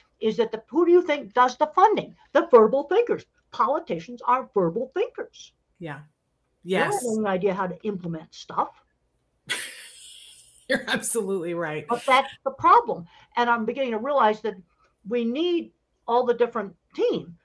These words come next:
Speaker 1: I'm very concerned because of my inability to do math that I'm getting, s-, you know, that my kind of mind is getting screened out of graduating high school. I don't think I
Speaker 2: That's
Speaker 1: could get through college today.
Speaker 2: That's
Speaker 1: But you need
Speaker 2: horrible.
Speaker 1: us.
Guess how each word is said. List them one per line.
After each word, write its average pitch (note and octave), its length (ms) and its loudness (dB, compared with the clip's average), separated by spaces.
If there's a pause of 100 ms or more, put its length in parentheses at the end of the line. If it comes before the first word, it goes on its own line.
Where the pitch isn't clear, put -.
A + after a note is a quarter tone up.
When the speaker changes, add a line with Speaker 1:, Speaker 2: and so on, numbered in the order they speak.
(100)
Speaker 1:
I'm D#4 260 0
very G#3 240 2
concerned G3+ 440 -6
because F#3+ 260 -6
of F3+ 60 -12
my F3+ 300 -6 (440)
inability G#3+ 560 0
to E3+ 80 -8
do F#3 160 -6
math C#4+ 360 -2 (280)
that - 180 -12
I'm A3 280 0
getting, F#3+ 480 0 (380)
s-, - 280 -20
you B3 140 -8
know, F#3 120 0
that G3 180 0
my G#3+ 240 0
kind A3 280 -2
of F3 80 -6 (100)
mind F#3+ 320 -2
is F3+ 80 -10
getting F#3+ 240 -2
screened G#3+ 400 -6
out G3 140 0
of F3 140 -10
graduating G3 440 -2
high C4 220 -2
school. - 360 -8 (720)
I - 80 0
don't F#3+ 160 -2
think F#3+ 120 -2
I G#3+ 60 -2
Speaker 2:
That's - 80 -4
Speaker 1:
could A3 100 -6
get B3+ 180 -10
through D#4 120 -8
college D#4+ 580 0
today. - 420 -8 (960)
Speaker 2:
That's D#3+ 260 -8
Speaker 1:
But F3+ 140 -6
you F#3+ 80 2
need F3 220 6
Speaker 2:
horrible. - 100 -2
Speaker 1:
us. C#3 60 -2